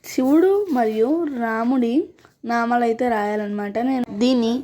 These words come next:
వేటి మీద దృష్టి పెట్టకుండా కేవలం దీని మీదే దృష్టి పెట్టి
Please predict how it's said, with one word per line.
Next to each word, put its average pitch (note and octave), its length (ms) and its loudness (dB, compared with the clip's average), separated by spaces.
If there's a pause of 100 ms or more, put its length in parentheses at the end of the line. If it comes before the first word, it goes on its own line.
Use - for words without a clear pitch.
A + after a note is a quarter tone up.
(100)
వేటి G#3+ 360 2
మీద A3+ 300 0
దృష్టి A3+ 380 -4
పెట్టకుండా G#3 680 -2
కేవలం B3 640 0 (280)
దీని A#3 320 -4
మీదే B3+ 320 0
దృష్టి G#3+ 340 -8
పెట్టి G3+ 440 -4